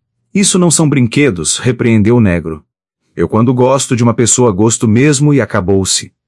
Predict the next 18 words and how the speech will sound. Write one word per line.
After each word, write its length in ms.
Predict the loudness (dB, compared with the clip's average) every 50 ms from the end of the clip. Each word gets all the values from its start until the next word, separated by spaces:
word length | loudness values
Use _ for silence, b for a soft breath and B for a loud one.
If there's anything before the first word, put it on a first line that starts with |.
| _ _ _ _ _
Já 160 | -2 0 0
lhe 120 | 2 0 0
disse 300 | 0 0 0 0 -2 -2
que 100 | -2 0
ande 180 | 0 0 2
muito 380 | 2 2 2 2 2 0 0 -2
direitinho. 640 | 0 0 0 0 -2 -2 -2 0 0 2 0 0 -2 _ _ _ _ _ _ _ _ _ _ _ _ _ _ _ _ _
Vestiram-se 640 | -4 -2 -2 -2 0 0 0 0 0 0 0 0 0
e 40 | 0
abalaram 440 | 0 0 2 2 2 2 2 2 2
no 80 | 2
escaler 420 | 0 0 0 0 0 2 2 2 2
das 160 | 0 0 0
cinco 340 | 0 0 -2 -2 0 0 0
horas, 360 | 2 2 0 -2 -2 -4 -4
depois 340 | -4 -4 -4 -2 -2 -2 0
da 120 | 0 0
ceia. 480 | 0 0 0 0 -2 -2 -4 -8 -14